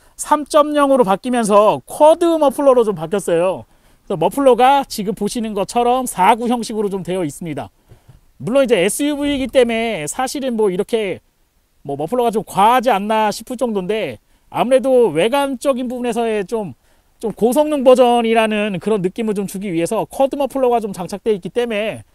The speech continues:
조금 멋스럽게 좀 변경되지 않았나 생각이 되네요. 자, 한번 쭉 훑어볼게요. 보통 일반적으로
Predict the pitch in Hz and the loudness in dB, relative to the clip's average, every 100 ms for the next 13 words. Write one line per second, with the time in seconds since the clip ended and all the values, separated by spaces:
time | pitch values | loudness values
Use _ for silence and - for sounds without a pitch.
0 | _ _ _ 240 277 285 185 175 202 247 | _ _ _ -4 0 0 2 0 0 -2
1 | 254 226 220 185 196 202 233 220 202 160 | -2 0 -2 -2 -4 -2 0 0 2 -2
2 | 180 185 170 208 196 165 156 104 - _ | -2 -4 -6 -6 -6 -6 -8 -10 -16 _
3 | _ _ _ _ _ _ _ _ _ _ | _ _ _ _ _ _ _ _ _ _
4 | _ _ _ _ _ - 151 208 214 240 | _ _ _ _ _ -8 -6 -4 -6 -6
5 | 233 262 277 240 180 202 175 185 _ _ | -6 -4 -4 -2 -2 -2 -2 -4 _ _
6 | _ _ _ _ _ _ _ _ _ 202 | _ _ _ _ _ _ _ _ _ -2
7 | 247 226 285 302 269 285 277 269 269 262 | 0 0 2 2 4 2 4 4 6 8
8 | 254 247 220 - | 8 8 6 2